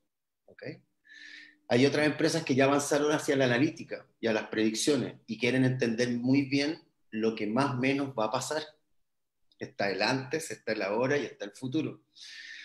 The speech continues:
Hay otras que ya están pasándose al machine learning,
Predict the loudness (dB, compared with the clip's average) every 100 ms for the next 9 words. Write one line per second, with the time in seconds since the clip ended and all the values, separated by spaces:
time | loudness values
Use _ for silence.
0 | -20 _ _ 6 8 6 4 2 4 2
1 | 4 4 4 2 2 2 2 0 0 2
2 | 2 2 0 -2